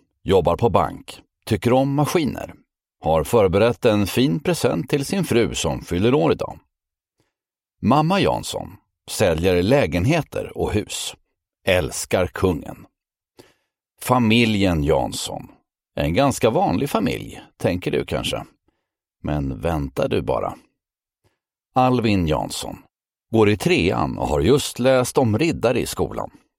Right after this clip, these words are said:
Kajsa Jansson går i förskoleklass och är lillasyster till Alvin.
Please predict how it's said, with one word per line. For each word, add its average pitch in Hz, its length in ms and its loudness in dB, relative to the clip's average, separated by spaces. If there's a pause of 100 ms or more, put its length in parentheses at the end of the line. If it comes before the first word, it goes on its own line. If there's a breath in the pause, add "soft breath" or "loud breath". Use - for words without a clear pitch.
(480)
Kajsa 165 440 2
Jansson - 500 -6 (220)
går 92 140 4
i 87 40 2
förskoleklass - 1000 0
och 90 120 -2
är 85 100 2
lillasyster 156 760 0
till - 180 -2
Alvin. - 440 -6